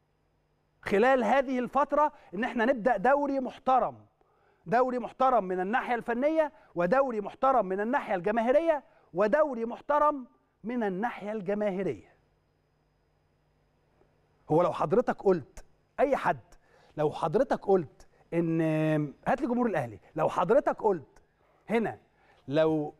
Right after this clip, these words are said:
لو قلت عشرة آلاف، مش هيجي عشرة آلاف؟ إذا كان في الكويت والسعودية في مباراة سلة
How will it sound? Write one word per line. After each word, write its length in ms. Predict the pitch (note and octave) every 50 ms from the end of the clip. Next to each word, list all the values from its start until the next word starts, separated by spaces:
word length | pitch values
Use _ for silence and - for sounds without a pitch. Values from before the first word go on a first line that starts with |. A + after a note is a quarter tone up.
| _
لو 140 | - F3+ F#3
قلت 280 | F#3 - C4+ C#4 - C4
عشرة 440 | A3+ B3+ C#4+ - C#4+ B3+ - - G3+
آلاف، 360 | G#3 G3+ D#3+ - - - _ _ _ _ _ _ _ _ -
مش 180 | G#3 - -
هيجي 200 | A3+ B3 C4 C4+
عشرة 340 | A#3 B3 C4+ - B3+ - -
آلاف؟ 340 | G3+ B3+ B3+ - - _ _ _ _ _ _ _ _ _ _ _ _ _ _ _ _ _ _ _ _ _ _ _ _ _ _ -
إذا 160 | F3+ G#3+ A3
كان 200 | - D4 D4+ D4
في 100 | - D4
الكويت 560 | C#4 A3 - C4+ C#4+ C#4+ D4+ D#4 D#4 - -
والسعودية 720 | C4 C4+ - - C#4+ A#3+ A3+ A#3+ A3 C#4+ D4 C#4 A#3 F#3+ D3+
في 120 | - G#3
مباراة 360 | G#3+ A#3+ A3+ A3+ B3 C#4 D4 -
سلة 480 | - - C#4 C#4+ C#4+ B3 G3 C#3+ A2